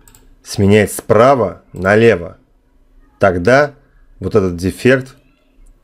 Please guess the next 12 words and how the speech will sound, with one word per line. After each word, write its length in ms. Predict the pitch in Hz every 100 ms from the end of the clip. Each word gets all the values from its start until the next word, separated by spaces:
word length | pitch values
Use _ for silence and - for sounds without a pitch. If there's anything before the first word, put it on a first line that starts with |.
| _ -
исчезает 680 | 98 - 95 107 131 113 -
и 80 |
дефекта 400 | 87 90 117 -
никакого 420 | 98 92 92 101 95
нет. 280 | 92 82 - _ _ _ _
И 60 | -
кнопка 680 | 117 131 135 110 92 85 _ _ _ _
меняет 640 | - 98 104 110 95 82 - -
положение, 580 | 95 95 92 147 139 95
то 140 | 95
есть 220 | 85 - -
нормально, 600 | 104 110 107 87 78